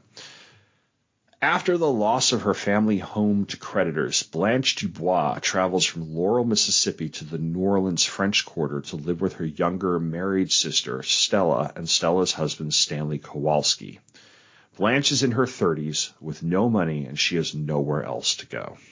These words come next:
Blanche tells Stella that she has taken a leave of absence from her English teaching position because of her nerves, and this is later revealed to be a lie. Blanche laments the shabbiness of her sister's two-room flat.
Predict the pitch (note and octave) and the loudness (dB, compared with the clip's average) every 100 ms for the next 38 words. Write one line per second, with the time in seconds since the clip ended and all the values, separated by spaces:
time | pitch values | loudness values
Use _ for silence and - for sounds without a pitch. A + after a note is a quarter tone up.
0 | - _ _ _ _ _ _ _ _ _ | -20 _ _ _ _ _ _ _ _ _
1 | _ F#2 F#2 - - G2 F2+ - - A2 | _ 0 2 -2 0 0 2 0 0 2
2 | C#3 F2+ E2+ - F2+ - - B2 B2 G#2+ | 2 0 0 0 -2 -2 -4 -2 0 0
3 | G2 C3 C#3+ B2+ G2+ G#2 G#2 - G2 - | 0 0 -2 -4 -4 -4 -2 -2 -2 -4
4 | F#2 D#2+ E2 - C3 C3+ G2 - F2+ - | -6 -6 -8 -2 0 2 2 0 -2 -4
5 | D#2 D#2 D2 C#2+ - C#2+ C#2+ E2+ D2+ C#2+ | -6 -6 -8 -4 -4 -4 -4 -4 -4 -4
6 | D#2 E2 A#2 D2+ A#1 - - - - - | -4 0 4 4 2 -4 -6 -12 -20 -20
7 | - E2+ E2 F#2 F2 E2 D#2+ D#2+ C#2+ C#2 | -10 -4 2 2 4 4 4 2 2 0
8 | - C#2+ C#2+ C2+ C#2 A1 G#1 - - _ | -2 -6 -6 -2 -2 -2 -6 -14 -20 _
9 | - - - - F2+ F#2 - F#2 F#2+ A#2 | -20 -20 -20 -2 0 2 0 2 2 0
10 | - G#2 - C#3+ D#3 D3 A#2 G#2 F#2+ - | -2 -2 0 0 0 2 2 2 -2 -4
11 | F#2+ - F#2 - E2+ - - A2+ G2+ F#2+ | -2 0 0 -2 -4 -2 0 0 2 2
12 | F#2 F2 - C#2 G#1+ - | 0 -2 -8 -10 -10 -16